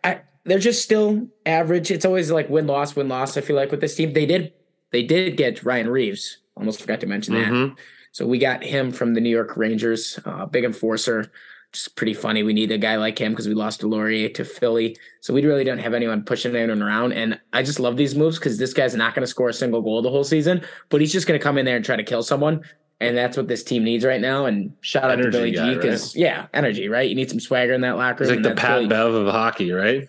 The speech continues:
Speaker 1: Exactly. Pat Bev of hockey, except, like, two feet taller. But,
Speaker 2: Yep.
Speaker 1: uh, yeah, Ryan Reaves, shout out to you. Bring some swag and energy to that locker room, getting some fights. Like, he literally is just out there to kill people, so it's pretty cool. But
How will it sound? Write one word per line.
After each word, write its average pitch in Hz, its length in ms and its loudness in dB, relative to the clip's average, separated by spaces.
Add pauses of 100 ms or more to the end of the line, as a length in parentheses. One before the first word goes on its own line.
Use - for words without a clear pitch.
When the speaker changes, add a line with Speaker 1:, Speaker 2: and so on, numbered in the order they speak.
(160)
Speaker 1:
Exactly. 127 560 -2 (100)
Pat 170 240 0
Bev 143 160 2
of 131 80 -4
hockey, 131 380 0
except, 120 260 -2
like, 110 240 -4 (1040)
two 170 160 2
feet 139 200 0
taller. 113 400 0 (460)
But, 123 160 2
Speaker 2:
Yep. 113 80 2
Speaker 1:
uh, 98 300 0 (680)
yeah, 151 240 0
Ryan 135 260 0
Reaves, 135 220 0
shout 131 180 2
out 123 140 -2
to 117 100 -4
you. 117 400 0
Bring 135 160 -2
some 131 100 -8
swag 120 320 0
and 113 80 2
energy 117 260 0
to 117 60 0
that 113 120 0
locker 113 320 -2
room, 113 160 0
getting 113 160 -2
some 110 140 -4
fights. 113 360 -2
Like, 117 100 0 (120)
he 143 280 -4 (140)
literally 139 300 0
is 107 80 -4
just 117 160 -4
out 110 100 -2
there - 100 -6
to 71 60 -8
kill - 220 -4
people, - 260 -8
so 107 160 -2
it's - 140 -8
pretty - 240 -8
cool. 95 300 -6
But - 280 -8